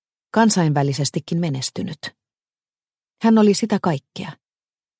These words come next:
En millään tavalla halua himmentää hänen ammatillista hohtoaan ja tähteyttään. Hän oli kuitenkin myös tavallinen ihminen kaikkine inhimillisine heikkouksineen, ja sen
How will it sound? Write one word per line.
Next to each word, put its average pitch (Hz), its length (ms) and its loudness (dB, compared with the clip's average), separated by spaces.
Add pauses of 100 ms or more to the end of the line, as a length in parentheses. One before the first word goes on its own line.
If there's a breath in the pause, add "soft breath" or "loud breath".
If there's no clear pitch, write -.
(800)
En 208 140 4
millään 226 400 6
tavalla 202 280 4
halua 190 240 4
himmentää 170 560 2
hänen 151 340 0
ammatillista 143 640 -2
hohtoaan 139 560 -4
ja 135 100 -6
tähteyttään. 147 800 -12 (1200)
Hän 175 200 2
oli 165 180 2
kuitenkin 180 440 2
myös 185 360 0
tavallinen 180 540 0
ihminen 185 440 -4
kaikkine 190 560 -2
inhimillisine 165 840 0
heikkouksineen, 147 880 -2 (640)
ja 185 60 2
sen 214 200 4